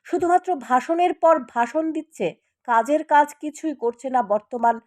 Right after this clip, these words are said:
সরকারের মন্ত্রীরা। নরেন্দ্র মোদীর নেতৃত্বাধীন সরকারের দশ বছরে শিল্প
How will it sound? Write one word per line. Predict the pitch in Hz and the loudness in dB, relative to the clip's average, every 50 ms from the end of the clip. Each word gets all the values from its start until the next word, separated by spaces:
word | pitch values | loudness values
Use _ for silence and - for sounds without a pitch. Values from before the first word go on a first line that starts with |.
| _ _ _ _ - | _ _ _ _ -4
সরকারের | - 247 202 190 - 233 226 262 269 262 | -2 -2 -2 0 -2 -2 0 0 0 -2
মন্ত্রীরা। | 220 185 180 180 180 - 202 175 151 117 80 - _ _ _ _ _ _ _ _ _ | -2 -4 -6 -6 -8 -8 -6 -4 -4 -4 -6 -8 _ _ _ _ _ _ _ _ _
নরেন্দ্র | 254 262 285 285 311 339 339 359 370 370 | 4 6 6 6 6 2 2 2 0 2
মোদীর | 359 359 359 302 370 381 370 381 | 2 2 2 2 2 0 0 0
নেতৃত্বাধীন | 311 302 294 302 - 330 320 - - 330 311 294 294 330 | 0 0 0 0 -4 -12 -8 -6 -4 -4 -4 -4 -8 -10
সরকারের | 320 - 320 294 269 - 302 294 302 285 247 - | -6 -4 -4 -4 -4 -2 0 0 0 0 -2 -4
দশ | 262 247 262 285 277 - | -2 0 0 0 -2 -2
বছরে | 262 277 277 277 - 302 277 277 | -2 -2 -2 -2 -4 -6 -6 -6
শিল্প | 262 - - 294 277 254 | -6 -6 -10 -10 -10 -8